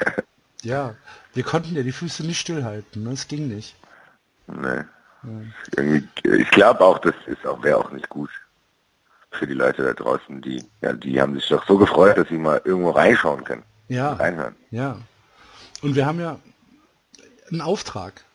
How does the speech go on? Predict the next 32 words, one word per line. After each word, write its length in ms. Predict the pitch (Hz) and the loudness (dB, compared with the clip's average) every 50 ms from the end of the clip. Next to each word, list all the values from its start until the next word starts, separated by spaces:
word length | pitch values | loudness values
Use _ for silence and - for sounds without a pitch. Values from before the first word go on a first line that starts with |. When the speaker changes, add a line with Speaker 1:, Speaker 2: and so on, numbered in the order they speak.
| _ _ | _ _
Speaker 1:
Ist 220 | - - - - - | -12 -10 -8 -6 -6
halt 160 | 131 107 - | -8 -8 -10
so. 240 | - - 95 95 107 _ _ _ _ _ _ _ _ _ _ _ _ _ _ _ _ - | -14 -18 -18 -20 -20 _ _ _ _ _ _ _ _ _ _ _ _ _ _ _ _ -10
Speaker 2:
Ja, 120 | - 76 | -8 -8
<laughs> 140 | 71 67 - | -8 -4 -2
ein 580 | - - - - - - - - - 165 160 - | 0 0 0 -2 0 2 2 4 4 4 4 6
Bildungsauftrag. 760 | - 170 202 220 156 - - - 98 - - - - - - 104 | 8 8 8 8 6 2 0 -4 -8 -8 -8 -8 -10 -10 -8 -6
Speaker 1:
Ja. 200 | 113 147 175 165 - - - - - _ - - - - - - - - | -6 -6 -6 -8 -12 -20 -20 -20 -16 _ -2 0 0 0 -2 -4 -6 -6
Speaker 2:
<laughs> 140 | - - - | -6 -2 -2
Speaker 1:
Wir 400 | - - - - - - - - - | -2 -2 -2 0 2 4 6 6 6
machen 200 | - - - - | 6 4 2 0
Speaker 2:
Müssen 120 | 123 - 110 | 0 -2 0
Speaker 1:
das 80 | 92 | 0
Speaker 2:
die 80 | 85 78 | 0 4
Speaker 1:
halt. 300 | 78 82 90 98 - - - _ _ _ _ _ _ _ _ _ _ _ _ _ - | 6 6 6 6 4 0 -12 _ _ _ _ _ _ _ _ _ _ _ _ _ -8
Speaker 2:
Leute, 180 | 95 92 85 82 | -6 -6 -6 -6
äh, 40 | - _ _ _ - - _ _ _ _ _ _ _ - - - _ _ - - - - - - - - - - | -10 _ _ _ -20 -20 _ _ _ _ _ _ _ -20 -20 -20 _ _ -20 -20 -20 -20 -18 -18 -18 -18 -10 -4
Speaker 1:
Ja, 160 | 123 180 214 | -2 -2 0
Speaker 2:
müssen 120 | 196 82 | 2 4
die 40 | 78 | 6
Leute 160 | 85 85 - - | 8 8 8 6
Speaker 1:
es 60 | 98 | 6
Speaker 2:
beschützen 480 | 90 - - 131 - - - 104 90 | 6 8 8 8 6 4 0 -8 -6
vor 200 | - - 90 90 | 0 4 6 8
allen 220 | 92 101 104 104 98 | 8 8 6 6 4
Hashtags. 480 | 90 107 113 - - 92 82 76 - - _ - - _ - | 2 0 0 0 0 -2 -2 -2 -4 -10 _ -20 -16 _ -2
Alle 320 | - 87 92 90 98 98 | 2 4 4 4 4 4
zusammen. 480 | 92 - - 85 73 80 80 76 - - - 135 | 2 0 -6 -12 -10 -10 -10 -10 -12 -14 -18 -18
Speaker 1:
<laughs> 140 | 123 - - | -18 -16 -14
Alle 360 | 139 131 131 139 147 170 - | -14 -12 -10 -10 -10 -10 -12
zusammen, 580 | - - 147 135 135 165 165 139 95 95 98 101 | -12 -12 -12 -10 -8 -8 -10 -10 -10 -12 -14 -12
genau. 340 | 107 117 135 139 127 107 98 | -10 -8 -6 -6 -6 -8 -10